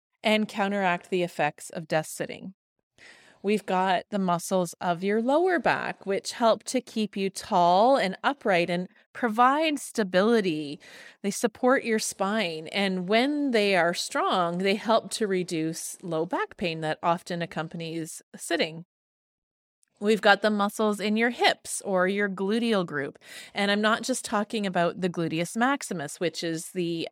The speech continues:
outer muscle of the hips, which is the one that we target when we squat and lunge, but rather the deeper glute muscles, the glute medius, the glute minimus. And those are what are responsible for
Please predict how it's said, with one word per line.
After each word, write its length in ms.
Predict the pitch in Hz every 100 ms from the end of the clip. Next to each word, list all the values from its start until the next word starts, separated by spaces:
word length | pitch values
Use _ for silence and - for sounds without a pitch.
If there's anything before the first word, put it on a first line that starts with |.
| -
outer 420 | 214 277 311 254 202
muscle 420 | 151 160 175 160
of 140 | 160
the 200 | 160 147
hips, 380 | - 147 - - - - -
which 220 | 196 180 202
is 140 | 180
the 120 | 202
one 200 | 190 190
that 140 | 180 -
we 100 | 180
target 480 | - 160 165 160
when 200 | 165 160
we 120 | 160 156
squat 540 | - - 143 - -
and 200 | 165 156
lunge, 520 | 151 156 190 320 349 - - - - -
but 160 | 196 -
rather 500 | 214 214 226 226 208
the 260 | 202 196 170 165
deeper 500 | - 220 240 254 214
glute 360 | 196 180 170 -
muscles, 460 | 151 151 170 160 -
the 100 | 170
glute 360 | 165 160 -
medius, 680 | 240 294 285 277 277 277 -
the 100 | 185
glute 260 | 160 160 -
minimus. 680 | 208 254 254 247 240 247 - _ _ _ _ _ _ _ _ -
And 200 | 208 208
those 400 | 247 285 302 262
are 120 | 233
what 140 | 226 226
are 160 | 226
responsible 720 | 214 - - 185 202 214 196
for 320 | 190 - 185